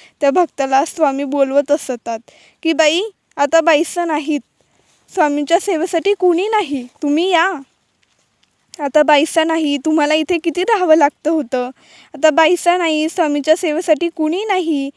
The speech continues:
तेही देमाईसा भक्त स्वामींची गुणवर्धन करून ईश्वर चिंतन करीत असे. अशा प्रकारे भक्त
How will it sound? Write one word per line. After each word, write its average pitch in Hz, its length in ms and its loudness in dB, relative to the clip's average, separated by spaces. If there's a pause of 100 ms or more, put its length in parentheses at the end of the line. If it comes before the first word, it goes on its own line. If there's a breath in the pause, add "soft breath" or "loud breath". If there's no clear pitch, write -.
(400 soft breath)
तेही 339 380 0
देमाईसा 311 540 2
भक्त 349 320 -2
स्वामींची 294 520 0
गुणवर्धन 311 680 0
करून 277 340 0
ईश्वर 311 480 -4
चिंतन 320 420 -2
करीत 269 280 -2
असे. 262 260 -6 (380 soft breath)
अशा 277 220 0
प्रकारे 302 400 2
भक्त 302 360 -4